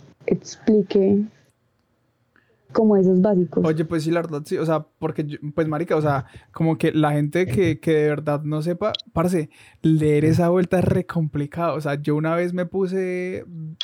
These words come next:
Speaker 2: de, de tramador, marica, a intentar leerle esa vuelta a una vieja a la que le estaba cayendo, y no, <laughs> marica, no entendí una mierda, o sea,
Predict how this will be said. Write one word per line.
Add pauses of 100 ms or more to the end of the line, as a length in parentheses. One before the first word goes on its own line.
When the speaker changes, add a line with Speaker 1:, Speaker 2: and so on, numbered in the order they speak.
(120)
Speaker 2:
de,
de
tramador,
marica,
a
intentar
leerle
esa
vuelta
a
una
vieja (580)
a
la
que
le
estaba
cayendo,
y
no,
<laughs>
marica, (480)
no
entendí
una
mierda,
o
sea,